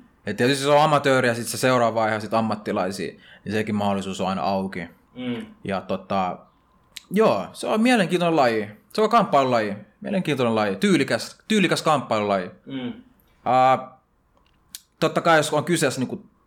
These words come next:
Speaker 1: taistelusta,
Speaker 2: Mm.
Speaker 1: taistelusta, taistelemisesta, niin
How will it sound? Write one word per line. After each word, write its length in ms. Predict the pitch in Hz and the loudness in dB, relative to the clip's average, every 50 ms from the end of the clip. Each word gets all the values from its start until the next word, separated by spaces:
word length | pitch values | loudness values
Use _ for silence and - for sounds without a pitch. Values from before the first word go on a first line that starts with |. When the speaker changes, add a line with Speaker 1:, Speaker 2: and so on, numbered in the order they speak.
| _ _ - | _ _ 0
Speaker 1:
taistelusta, 680 | - 147 143 120 - - - 98 92 - - - - - | 2 2 4 2 0 -4 -8 -8 -8 -8 -12 -14 -18 -20
Speaker 2:
Mm. 80 | _ - | _ 0
Speaker 1:
taistelusta, 720 | 156 139 139 120 - - 123 120 117 104 - - - _ - | 2 2 2 0 -2 -6 -6 -6 -6 -6 -8 -12 -16 _ -2
taistelemisesta, 840 | 139 135 127 127 - 117 117 113 113 110 107 - - - - - _ - - - - - - | 0 0 0 -2 -4 -4 -4 -2 -2 -4 -4 -6 -10 -12 -14 -18 _ -20 -20 -20 -20 -10 -6
niin 360 | - 113 113 104 - - - | -4 -2 -2 -2 -4 -8 -14